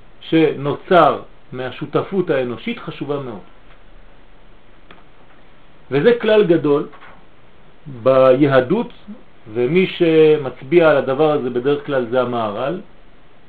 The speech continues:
המהר"ל זצ"ל אומר שלפני שאנחנו מגיעים למדרגה של הוויה חדשה, צריך שיהיה סתירה של הבניין הקודם. הכל מתמוטט,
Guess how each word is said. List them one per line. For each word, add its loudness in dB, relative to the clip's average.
המהר"ל 0
זצ"ל 0
אומר -2
שלפני -4
שאנחנו -4
מגיעים -4
למדרגה -4
של -8
הוויה -4
חדשה, -4
צריך 0
שיהיה 2
סתירה 2
של 0
הבניין -6
הקודם. -12
הכל -2
מתמוטט, -8